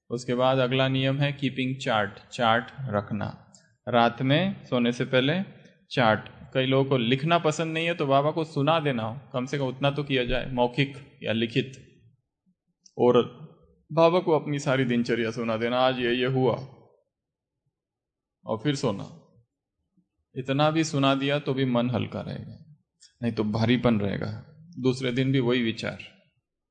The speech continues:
महात्मा गांधी ने लिखा है, "जब मैं सोता हूं तो मर जाता हूं, और जब उठता हूं तो मेरा नया जन्म होता है दूसरे दिन।" आज सो रहा मतलब आज का पूरा खत्म, मर चुका, Full stop।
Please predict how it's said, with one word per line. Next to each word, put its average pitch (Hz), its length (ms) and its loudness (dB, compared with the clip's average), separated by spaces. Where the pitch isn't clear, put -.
महात्मा 127 320 2
गांधी 131 340 0
ने 151 100 2
लिखा 143 320 2
है, 165 100 0
"जब 143 160 2
मैं 143 160 4
सोता 143 320 2
हूं 170 180 2
तो 165 80 -2
मर 143 180 6
जाता 117 280 2
हूं, 101 240 -6
और 120 200 -2
जब 135 140 4
उठता 135 280 2
हूं 170 200 2
तो 156 120 -2
मेरा 127 200 4
नया 120 220 4
जन्म 113 240 0
होता 104 220 -4
है 107 80 0
दूसरे 110 280 -2
दिन।" 107 400 -12
आज 135 260 4
सो 147 200 2
रहा 151 120 4
मतलब 151 240 2
आज 139 220 4
का 151 100 0
पूरा 139 240 0
खत्म, 110 380 -2
मर 113 160 4
चुका, 110 300 -6
Full 120 180 0
stop। - 580 -8